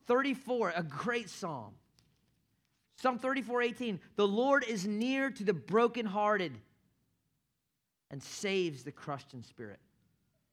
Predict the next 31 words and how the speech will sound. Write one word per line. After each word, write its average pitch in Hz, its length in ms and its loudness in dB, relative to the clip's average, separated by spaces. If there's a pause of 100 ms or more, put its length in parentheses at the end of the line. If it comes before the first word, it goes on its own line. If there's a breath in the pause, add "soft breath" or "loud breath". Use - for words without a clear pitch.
(260)
Some 180 100 -8
of 185 80 -6
you 170 60 -6
need 151 100 -6
to 123 80 -8
cling 139 280 -12
to 110 40 -10
that 127 240 -6
one, - 100 -20 (840)
'cause 120 100 -12
that's 117 160 -12
where 113 100 -14
you're 104 140 -14
at. 110 180 -20 (1500)
"If - 80 -16
he 165 120 -6
falls, 135 460 -8
I 123 100 -10
will 110 160 -12 (100)
fall 107 220 -10
with 98 200 -16
him." 104 120 -20 (1700)
Promises 170 720 -6
of 117 160 -14
God 127 260 -4
are 117 200 -10
essential 139 720 -10
for 113 180 -14
the 107 140 -10
journey. 101 420 -12 (1120)
Essential. 123 560 -16